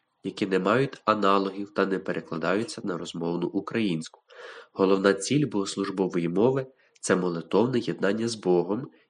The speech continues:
і церковнослов'янська мова виконує свою головну місію. Підтвердженням цих слів є те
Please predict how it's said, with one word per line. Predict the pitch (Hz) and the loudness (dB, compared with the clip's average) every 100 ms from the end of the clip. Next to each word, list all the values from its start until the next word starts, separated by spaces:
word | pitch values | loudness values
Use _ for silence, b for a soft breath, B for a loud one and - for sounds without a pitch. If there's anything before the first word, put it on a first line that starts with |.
| - | -4
і | |
церковнослов'янська | 104 92 - - 120 117 - 87 87 80 - 82 | 0 0 0 0 2 0 -2 -2 -2 -2 -4 -4
мова | 90 131 101 | 0 0 0
виконує | 85 85 92 87 85 | -2 -2 -2 -2 -4
свою | - 82 95 113 | -4 -4 -4 -4
головну | 82 82 90 | -4 -2 -2
місію. | 101 82 - - - _ B B B B - | -2 -4 -6 -12 -18 _ B B B B -4
Підтвердженням | - 120 131 127 120 | 2 4 4 2 2
цих | 120 120 | 2 -2
слів | - 135 | -2 -4
є | 113 104 | 0 -2
те | - 127 147 | 0 0 0